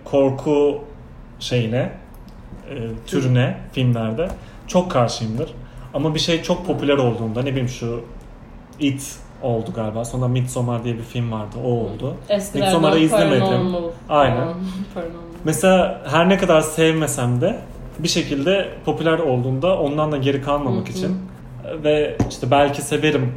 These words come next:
Speaker 1: kapısını hep açık bırakıyorum yani. Hiç öyle işte aman ben asla işte korku filmi izlemem, asla Türkçe pop dinlemem falan. Bu tarz şeyler bana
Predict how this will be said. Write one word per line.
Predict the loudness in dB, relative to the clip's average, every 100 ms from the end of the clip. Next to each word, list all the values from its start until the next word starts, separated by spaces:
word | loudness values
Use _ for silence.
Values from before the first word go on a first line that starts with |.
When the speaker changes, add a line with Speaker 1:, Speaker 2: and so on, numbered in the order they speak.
| -8
Speaker 1:
kapısını | -6 -6 -6 -2 0
hep | 0
açık | -4 -4 -2
bırakıyorum | -2 0 0 0
yani. | -2 -2 -2 -4
Hiç | -2
öyle | -2 0 0 -2
işte | -6 -4 -4 -4 -2
aman | 0 4
ben | 4 2 0
asla | -2 0 0
işte | 0 -4 -2
korku | -2 -2
filmi | -4 -2 0
izlemem, | 0 -4 -4 -4
asla | -4 -2 -2 -2
Türkçe | -8 -10 -6
pop | -4 -4 -4
dinlemem | -2 -2 -2 -4 -8 -2
falan. | -2 -2 -6 -12 -6
Bu |
tarz | -2 0
şeyler | 2 2 2
bana | 2 0